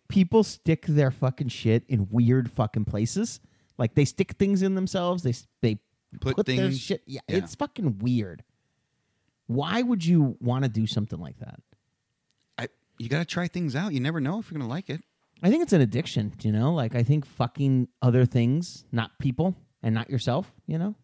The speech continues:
Speaker 2: Could become a
Speaker 1: It could be a thing. Like, like, could you imagine if you were so addicted that you're buying, like, five hundred carrots and you're just shoving 'em in yourself every fucking day, you know?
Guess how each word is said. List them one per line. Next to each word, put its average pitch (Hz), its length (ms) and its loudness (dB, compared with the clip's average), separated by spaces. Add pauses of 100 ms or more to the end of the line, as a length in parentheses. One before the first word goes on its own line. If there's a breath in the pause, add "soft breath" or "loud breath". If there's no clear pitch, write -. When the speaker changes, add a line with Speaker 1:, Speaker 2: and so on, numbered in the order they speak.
(420)
Speaker 2:
Could 92 140 -8
become 95 320 -6
a 95 120 -6
Speaker 1:
It 131 120 -8
could 202 120 -4
be 208 120 -2
a 135 40 2
thing. 110 380 -2
Like, 101 180 -10
like, 113 140 -8
could 113 140 -12
you 180 80 2
imagine 147 340 -2
if 120 140 -4
you 120 80 0
were 117 80 0
so 117 220 -2
addicted 113 420 -4
that 110 160 -6
you're 113 100 -2
buying, 113 240 -6
like, 110 160 -8
five 107 220 -6
hundred 110 240 -6
carrots 110 420 -8 (400 soft breath)
and 110 100 2
you're 113 80 4
just 107 200 0
shoving 110 340 -2
'em 104 80 0
in 101 100 0
yourself 113 360 -2
every 107 220 -2
fucking 107 320 -4
day, 98 180 -2
you 120 100 0
know? 147 240 -2